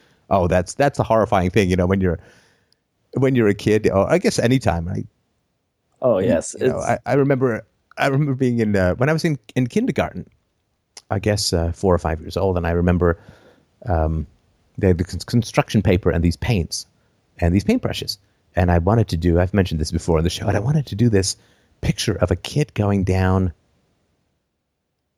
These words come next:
Speaker 1: on a toboggan, a snow, with rosy cheeks, a snowy hill, rosy cheeks, his hair from, and, and scarf flying in the wind and all that. That, that's what I had in my head. And of course, you know, I've got this ham fist of a four-year-old, and I've got these, uh,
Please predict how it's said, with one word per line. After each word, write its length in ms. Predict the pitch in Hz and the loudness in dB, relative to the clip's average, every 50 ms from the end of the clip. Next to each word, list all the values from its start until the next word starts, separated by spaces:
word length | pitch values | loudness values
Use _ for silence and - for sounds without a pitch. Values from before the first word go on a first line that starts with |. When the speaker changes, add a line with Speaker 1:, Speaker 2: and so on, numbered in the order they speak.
| _ _ _ _ _ _ _ _ _ _ _ | _ _ _ _ _ _ _ _ _ _ _
Speaker 1:
on 180 | 101 101 110 | 0 0 2
a 20 | 107 | 0
toboggan, 600 | - - 107 90 95 90 90 82 85 82 85 82 - | 0 0 0 2 2 2 2 2 2 2 0 0 0
a 80 | 87 | -2
snow, 300 | 82 - - - 101 98 | -2 -2 -2 -2 0 0
with 260 | 98 87 95 98 85 82 | 2 2 2 0 0 0
rosy 340 | 92 110 135 143 117 127 | 0 0 0 0 0 0
cheeks, 460 | 120 - - 131 131 120 117 - - - | -2 -2 -2 -2 -2 -2 -2 -4 -4 -4
a 60 | 87 | -4
snowy 340 | - - 104 104 110 117 107 | -4 -2 -2 0 2 0 2
hill, 380 | 87 110 107 107 107 104 101 | 2 2 2 2 2 2 2
rosy 320 | 87 92 113 135 131 135 127 | 2 2 0 0 0 -2 -4
cheeks, 340 | - - 147 151 143 - | -2 -2 -2 -2 -2 -2
his 100 | - 98 | -6 -6
hair 240 | - - 135 147 143 | -4 -2 -2 -2 -2
from, 300 | 127 - 98 98 90 87 - | -2 -4 -6 -4 -4 -2 -2
and, 200 | 98 98 98 90 | -2 -2 0 0
and 140 | 101 98 95 | -2 -2 -2
scarf 320 | - - - 131 139 127 | -4 -2 0 0 0 0
flying 340 | - - - 117 131 139 139 | -2 -2 -2 0 0 2 2
in 80 | 131 120 | 2 2
the 60 | 107 | 2
wind 180 | 113 131 127 | 2 2 0
and 80 | 120 113 | 0 0
all 140 | 120 120 120 | 2 2 2
that. 240 | 120 123 131 127 - _ _ _ _ _ _ _ _ _ | 2 0 -2 -4 -10 _ _ _ _ _ _ _ _ _
That, 340 | - 131 139 - 110 107 104 | -2 -2 -2 -2 -6 -8 -2
that's 200 | - 123 - - | -2 -4 -2 0
what 100 | 123 110 | 0 0
I 80 | 101 92 | 2 2
had 200 | 90 98 95 95 | 2 2 2 2
in 100 | 82 82 | 2 0
my 120 | 85 80 | 0 0
head. 300 | 76 90 90 82 - - - _ _ _ _ _ _ _ _ _ _ _ _ _ | 0 -2 -2 -4 -4 -8 -16 _ _ _ _ _ _ _ _ _ _ _ _ _
And 140 | - 110 110 | -2 0 0
of 60 | 104 | 0
course, 300 | 107 - 127 117 - - | 0 0 0 0 0 0
you 60 | 139 131 | -2 0
know, 100 | 90 85 | 2 2
I've 120 | 87 92 | 2 2
got 160 | - 101 - | 0 -2 0
this 200 | - 90 85 - - _ _ | 0 -2 -2 -4 -10 _ _
ham 300 | - - 107 98 101 98 | -8 -2 0 0 2 0
fist 380 | 95 - _ - 98 95 - - | -2 -2 _ 0 0 0 0 -6
of 100 | 90 82 | -4 -4
a 40 | 90 | -4
four-year-old, 680 | - - 110 110 113 104 92 82 78 80 82 87 87 | -4 -2 -2 0 0 2 0 0 0 0 0 0 0
and 100 | - 82 | 0 0
I've 120 | 87 82 - | 0 -2 0
got 180 | - 98 95 - | -2 -2 -2 -2
these, 220 | 90 90 87 - | -2 -2 0 0
uh, 240 | 92 85 82 82 80 | 0 2 2 2 0